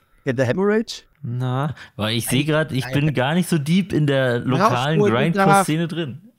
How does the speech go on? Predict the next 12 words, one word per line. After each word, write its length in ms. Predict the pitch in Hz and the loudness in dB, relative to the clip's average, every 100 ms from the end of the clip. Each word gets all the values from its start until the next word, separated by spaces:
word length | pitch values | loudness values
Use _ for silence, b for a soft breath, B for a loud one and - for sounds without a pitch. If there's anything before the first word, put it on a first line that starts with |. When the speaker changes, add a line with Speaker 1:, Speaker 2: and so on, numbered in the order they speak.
| _ | _
Speaker 2:
Na, 300 | 139 110 127 - | -4 -2 -2 -2
Speaker 1:
Der 140 | 131 | 0
Speaker 2:
ja, 120 | 139 | 0
Speaker 1:
Hemorrhage 260 | 214 214 - | 2 0 0
Speaker 2:
ja. 120 | 135 139 | -2 -2
Speaker 1:
gibt 100 | 165 | -2
eigentlich 200 | 160 - | -2 0
auch 120 | 180 | 0
schon 140 | - | 0
recht, 440 | 139 127 - - - | 0 0 -4 -18 -8
recht 260 | 120 117 - | -4 -4 -2
lange. 260 | 117 110 | 0 -2